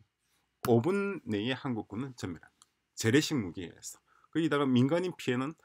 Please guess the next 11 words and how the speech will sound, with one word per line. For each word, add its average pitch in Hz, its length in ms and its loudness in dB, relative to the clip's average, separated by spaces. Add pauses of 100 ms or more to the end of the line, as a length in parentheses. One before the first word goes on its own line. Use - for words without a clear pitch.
(280)
전혀 110 500 4
없을 104 220 0
수가 - 200 -14
있는 - 120 -20
거죠. - 340 -20 (540)
어, 143 120 2
민간인은 180 880 4
두고, 139 420 2 (380)
어, 85 500 -8
군사 202 320 4
시설만 143 540 -2